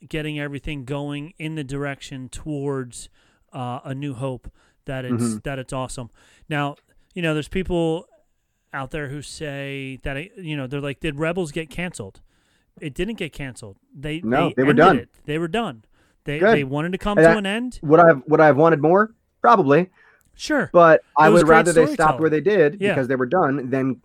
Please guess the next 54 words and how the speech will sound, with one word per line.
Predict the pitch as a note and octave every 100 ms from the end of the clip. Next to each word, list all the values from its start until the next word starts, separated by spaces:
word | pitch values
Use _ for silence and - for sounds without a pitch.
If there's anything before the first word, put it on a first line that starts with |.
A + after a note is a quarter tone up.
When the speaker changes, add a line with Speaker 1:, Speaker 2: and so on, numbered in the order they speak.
| -
Speaker 2:
drag | B2+ C#3 C#3+ C#3
it | C#3+
on | D3+ C#3+
Speaker 1:
Mm-hmm. | C3
Speaker 2:
because | B2 C3 B2+ A2 G2+ _ _ _ -
they | B2
wanted | B2 B2
to | A#2 - _
cash | - A#2 - -
the | -
milk, | C#3 E3
ca-, | - - G2+
cash | C#3 -
the, | A2
or | B2+ A#2 A#2
milk | C3 C#3+ -
Speaker 1:
Yeah, |
Speaker 2:
the | B2
cash | D#3+ D3
cow, | D#3+
Speaker 1:
milk | F#2
Speaker 2:
you | G2+
Speaker 1:
the | A#2+
Speaker 2:
know? |
Speaker 1:
cash | F3+ G3
cow, | - A#2+
yeah. | A2 A#2 A#2 A2+
Speaker 2:
Um, | A2+ A2 - _ _ -
if | C3+
you're | D3
done, | D#3+ F#3
you're | E3
done. | F#3+ C#3+
It |
was | B2+
the | A#2+
same | E3 D3
thing | D#3
with | D3
kinda | D3+ C#3+
like, | C#3 B2 -
like | C3 -
Breaking | D3+ C#3+ C3+
Bad. | B2 G2+
Breaking | F2+ B2 D3
Bad | C3+ C#3
was | B2+
over. | C3+ D3 F3 F#3+ _
It | A2+
was | G#2 F#2
done. | B2+ C#3+ E3+ G3 _ _ _ _ -
It |
ended | A2+ A#2 G2
perfectly. | D3 D3 D#3+ F3+